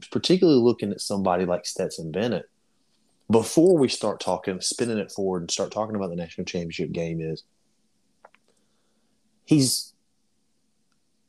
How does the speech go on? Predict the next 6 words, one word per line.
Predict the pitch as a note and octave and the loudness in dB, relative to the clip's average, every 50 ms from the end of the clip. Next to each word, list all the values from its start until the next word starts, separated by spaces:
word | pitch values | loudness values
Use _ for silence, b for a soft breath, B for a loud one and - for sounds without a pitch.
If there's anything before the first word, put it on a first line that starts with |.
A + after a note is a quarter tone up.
| _ _ _ _ _ | _ _ _ _ _
only | B2+ C#3+ E3+ F#3 F#3+ G#3 G3+ F3+ | 4 6 6 6 6 6 6 6
a | D#3 | 6
unique | C3+ B2 A#2 B2 A#2 A2+ A#2 B2 B2 _ | 4 4 2 -2 -4 -2 -4 -6 -6 _
story | - - - - - G#2 G#2+ A2+ A2 G#2 G2 F#2 F2+ F2 F2+ _ _ _ _ _ _ _ _ _ _ _ _ _ _ _ _ _ _ _ _ _ _ _ _ _ _ _ _ | -10 -14 -10 -6 -4 -4 -2 -2 -2 -2 -4 -4 -6 -10 -12 _ _ _ _ _ _ _ _ _ _ _ _ _ _ _ _ _ _ _ _ _ _ _ _ _ _ _ _
because | - D#3 D3+ - - B2+ A#2 A2 - | -2 -2 -2 0 0 2 2 2 0
colleges | - - - - A2+ A2+ A#2 A#2+ A2+ A2 A#2 A2 G#2 G2 F#2 - - - | -4 -6 -2 -2 0 0 0 -2 -2 -2 0 0 0 -2 -2 -6 -8 -10